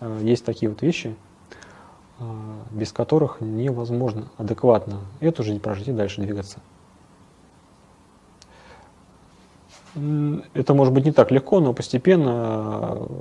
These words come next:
постепенно, очищая и,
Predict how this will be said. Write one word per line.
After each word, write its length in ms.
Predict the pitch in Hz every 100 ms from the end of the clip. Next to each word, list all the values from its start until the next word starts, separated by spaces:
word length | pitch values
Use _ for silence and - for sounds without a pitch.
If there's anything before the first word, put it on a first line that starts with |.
| - - 135 - _ - _ _ _ -
постепенно, 640 | 131 - 156 160 110 104 - _ - - - - - - - - - - - - - - -
очищая 800 | 117 107 - 127 131 117 110
и, 60 | 110